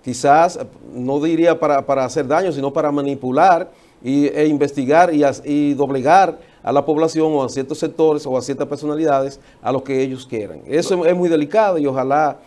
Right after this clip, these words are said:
eh, como ya se ha fle-, se ha, eh, flexibilizado, que se vaya a un consenso de estudio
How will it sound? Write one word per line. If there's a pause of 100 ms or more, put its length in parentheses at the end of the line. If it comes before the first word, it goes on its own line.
(220)
eh,
como
ya
se
ha
fle-,
se
ha, (320)
eh,
flexibilizado,
que
se
vaya
a
un (240)
consenso
de
estudio